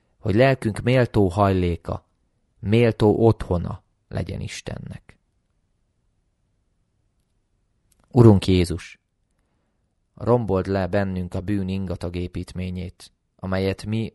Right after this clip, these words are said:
oly szorgosan építünk, valahányszor megszegjük Isten parancsait. Rombold le bennünk azt a falat, amelyet mi emelünk azért, hogy elszigeteljük magunkat Isten szeretetétől.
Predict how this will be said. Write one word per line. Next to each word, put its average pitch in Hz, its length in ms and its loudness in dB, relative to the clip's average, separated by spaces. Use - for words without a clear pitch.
oly 113 240 2
szorgosan 92 640 -4
építünk, 90 600 -8
valahányszor 90 680 -2
megszegjük 90 640 -10
Isten 90 400 -12
parancsait. - 800 -12
Rombold 123 440 2
le 104 120 0
bennünk 113 420 -4
azt 107 200 -4
a 104 60 -6
falat, 92 500 -6
amelyet 92 500 -4
mi 110 180 -4
emelünk 90 500 -4
azért, 95 460 -2
hogy 92 160 -4
elszigeteljük 92 800 -6
magunkat 92 480 -6
Isten 95 360 -8
szeretetétől. 95 1080 -12